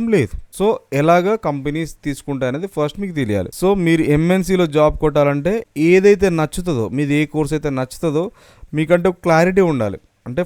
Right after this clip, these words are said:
ఫస్ట్ ఒక ఫీల్డ్ని డిసైడ్ చేసుకొని దాంట్లో ఒక కోర్స్ని క్లియర్గా టార్గెట్ పెట్టుకొని ఆ రిలవెంట్గా ఉన్న సబ్జెక్ట్స్ని నేర్చుకోవాలి. So ఇక్కడ కోర్స్ సెలెక్షన్ అంటే ఏంటి, "సార్ నాకు వెబ్ డెవలప్‌మెంట్ అంటే ఇష్టం, వెబ్ డెవలప్‌మెంట్‌లో సపోజ్, if suppose I want to learn the పీహెచ్పీ" అనుకుందామండి,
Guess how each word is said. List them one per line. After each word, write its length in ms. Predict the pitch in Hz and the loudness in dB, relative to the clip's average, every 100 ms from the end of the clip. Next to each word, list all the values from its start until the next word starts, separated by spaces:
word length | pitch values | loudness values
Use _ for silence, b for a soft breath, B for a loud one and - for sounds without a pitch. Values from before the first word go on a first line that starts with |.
| - | -2
ఫస్ట్ 260 | 175 185 160 | -2 -2 -4
ఒక 100 | 143 | -6
ఫీల్డ్ని 340 | 151 160 170 156 | -4 -2 -2 -4
డిసైడ్ 260 | 135 131 120 | -2 -2 -2
చేసుకొని 340 | 117 - 139 190 131 | -6 -6 -8 -8 -4
దాంట్లో 280 | 135 156 170 | -2 -2 -2
ఒక 80 | 156 143 151 | -4 -4 -2
కోర్స్ని 340 | 156 - 190 208 | -2 -4 -8 -6
క్లియర్గా 420 | 156 156 151 151 233 156 | -2 2 2 2 0 4
టార్గెట్ 360 | 147 165 180 156 | 6 6 4 2
పెట్టుకొని 340 | 131 123 143 180 147 | -2 -4 -6 -4 0
ఆ 20 | 156 | 0
రిలవెంట్గా 560 | 151 160 175 196 175 175 156 | 2 2 2 0 0 0 0
ఉన్న 100 | 147 131 | -2 -4
సబ్జెక్ట్స్ని 440 | 131 131 123 226 247 | -2 -4 -4 -4 -2
నేర్చుకోవాలి. 440 | 190 - 110 98 - | -2 -6 -12 -10 -2
So 40 | 190 180 | 0 2
ఇక్కడ 160 | 185 - | 2 2
కోర్స్ 240 | 175 190 185 | 0 0 2
సెలెక్షన్ 300 | 196 170 185 | 0 0 -2
అంటే 160 | 185 196 196 165 | -2 -2 0 2
ఏంటి, 240 | 196 165 117 b b - - | 2 0 -6 b b -8 2
"సార్ 280 | 160 185 180 | 4 6 4
నాకు 140 | 139 143 | 2 0
వెబ్ 120 | 139 151 | 2 2
డెవలప్‌మెంట్ 460 | 147 139 139 131 131 | 2 2 0 0 0
అంటే 140 | 156 127 | 0 -2
ఇష్టం, 300 | - 123 110 101 95 - | -2 -4 -4 -6 -12 -2
వెబ్ 140 | 147 151 | -2 4
డెవలప్‌మెంట్‌లో 580 | 170 175 160 151 143 180 277 - 190 | 6 6 4 0 0 0 -2 -4 -2
సపోజ్, 400 | 185 135 117 185 | 0 -2 -4 -6
if 60 | 175 | -4
suppose 320 | 156 135 175 - - - | -2 -2 -4 -6 -10 -4
I 20 | 143 | 0
want 160 | 147 156 165 | 0 0 0
to 60 | 147 | 0
learn 160 | 143 175 | 0 -2
the 60 | - | -2
పీహెచ్పీ" 460 | 143 120 - - 107 - 139 | -2 -2 -4 -8 -8 -6 -6
అనుకుందామండి, 580 | 175 196 165 120 95 | -4 -2 0 -2 -4